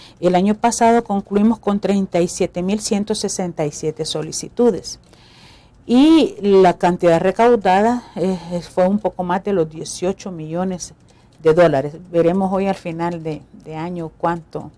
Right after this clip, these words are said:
cuánto, a cuánto asciende el, el, la cantidad que nosotros recolectamos. Pero es interesante este dato, porque nosotros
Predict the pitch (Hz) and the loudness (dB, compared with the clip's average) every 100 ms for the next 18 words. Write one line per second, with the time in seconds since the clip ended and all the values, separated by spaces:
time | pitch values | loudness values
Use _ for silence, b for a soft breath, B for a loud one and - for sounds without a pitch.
0 | b b b b b - 170 175 175 - | b b b b b -2 0 2 0 -10
1 | _ - 170 160 151 160 160 175 185 165 | _ -2 2 4 2 -2 -4 -2 0 -2
2 | - 170 170 160 160 - 156 - - 156 | -2 -6 -4 -4 -6 -12 -10 -10 -6 -4
3 | 156 156 165 160 156 156 160 180 165 - | -4 -2 0 0 -2 -6 -6 -4 -4 -6
4 | - - - - b b b - 185 165 | -12 -14 -20 -20 b b b 0 2 2
5 | - 247 190 - B B B 190 180 180 | 2 2 2 -2 B B B 4 6 8
6 | 220 262 247 185 180 190 226 180 165 160 | 6 4 2 0 -2 -2 -2 -4 -4 -2
7 | 160 160 - - _ - 151 - 156 156 | 0 0 -4 -20 _ -8 -6 -6 -12 -10
8 | 147 220 208 - - | -4 -2 -2 -6 -16